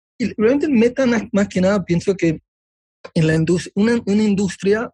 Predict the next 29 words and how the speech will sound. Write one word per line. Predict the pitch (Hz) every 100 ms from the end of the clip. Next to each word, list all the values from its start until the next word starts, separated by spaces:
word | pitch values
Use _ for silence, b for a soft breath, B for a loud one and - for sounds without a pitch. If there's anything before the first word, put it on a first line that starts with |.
| _
que, | -
es, | 147 - - - -
que, | - 156 147 147 - _
que | 160
tenga | 143 170 180 170
la | -
posibilidad | 156 143 - - 156 151 143 147 143 175 202 -
de | 151 135 143 143 - _ _ _ -
aprender | 143 143 143 151 170
más | 160 180 175
y | 147
más | 147 170 160
de | 139 143
esa | 151
misma | 165 160 156 156
industria | 147 151 170 - 220
va |
a | 202
ser | 180
una | 175
industria | 156 143 143
más | 135 123
fuerte. | 170 170 156 131 120 b _ B B B
Me | -
da | 156
mucho, | 175 185 - 180 170 143 - _ _ _ _ -
mucha | 156 160
alegría | 180 165 151 170 185 202
ver | 151 139 151 180 -